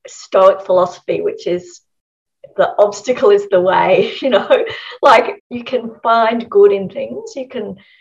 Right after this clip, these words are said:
deliberately make a decision to say,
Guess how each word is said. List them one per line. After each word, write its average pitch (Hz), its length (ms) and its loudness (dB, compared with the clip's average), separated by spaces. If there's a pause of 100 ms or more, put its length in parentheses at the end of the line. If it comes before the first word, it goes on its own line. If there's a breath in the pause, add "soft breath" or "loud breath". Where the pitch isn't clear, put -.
(380 soft breath)
deliberately 202 800 0
make 180 240 -4
a 185 60 -6
decision 180 600 -8
to 180 140 -14
say, 170 540 -6